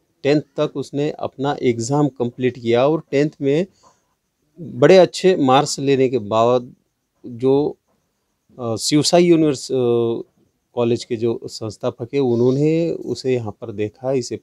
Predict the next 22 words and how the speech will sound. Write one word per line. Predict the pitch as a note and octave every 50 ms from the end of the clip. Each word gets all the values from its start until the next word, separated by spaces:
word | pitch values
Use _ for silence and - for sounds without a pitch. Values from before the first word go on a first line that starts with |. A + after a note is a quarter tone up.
| _ _ -
इसके | B2+ - - B2
परसेंटेज | - - G#2+ G#2 - C3 B2 B2 D3+ C#3+ -
को | - - B2
देखा | G2+ G#2 G2+ _ - C#3+ D#3+
और | - - D3+ D#3+ F3 F#3+ - _ _ _ _ _ _ - B2+
इसे | B2 - - D3
अपने | C3+ B2 C#3 C3+ C#3
कॉलेज | - A2 G#2+ A#2 A#2+ A2+
में | A#2+ B2 B2+ B2+ A2
दाखिला | G2 E2 - - A2+ B2 A#2+
देकर | A2+ A#2+ A#2 - - C#3+ C#3+
नीट | B2+ A#2 B2 B2 B2
के | - C#3+ C#3 B2+
एग्जाम | G#2+ G#2+ A#2+ G#2+ G#2+ A#2
के | A2+ - B2+
लिए | A#2 B2+ D3
उसे | D3+ C3 - - D#3 F3+ F#3+ _ _ _ _ -
प्रिपेयर | C3 C3 - F3 F3 D3
किया, | A#2+ - A#2 A#2+ C#3+
तैयार | - - C#3 A2+ G2+ G2 G2
किया। | - - - - - - _ _ _ _ _ _ _ _ -
और | C3 B2 B2 B2+ C3 C3 C3+ D3 D#3+ F3 - _